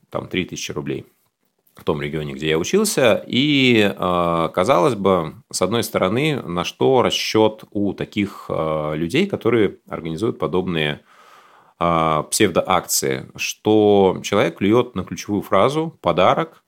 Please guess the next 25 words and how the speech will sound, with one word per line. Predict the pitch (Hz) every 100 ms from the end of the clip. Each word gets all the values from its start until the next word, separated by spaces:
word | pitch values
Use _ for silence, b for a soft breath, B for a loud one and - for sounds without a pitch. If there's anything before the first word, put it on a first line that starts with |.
| -
э, | 85 78
"выигрыш", | 110 139 165 156 - - -
э, | 90 87 87
и | 113
здесь | 101 107 147
включается | - 82 - 113 110 - 90 87
элемент | 90 87 98 95
алчности, | - 101 80 - - - - _ -
э, | 78 73 71 71
на | 101
которую | - - 95 85
так | - 90 - - _ -
падки | 95 - 76
многие | 76 82 85 78 71 - B B B B B
люди, | 127 160 156 143 127 -
э, | 95 95 90 90 85 -
и, | 120 147 127 - _ _ -
м, | 95 92 90 87 87 85 82 -
расчёт | 90 92 135 131
на | 117
то, | 180
что | 175 - 123
вы | 98 131
не | 110
включаете | 113 87 - 113 107 - 90 82 76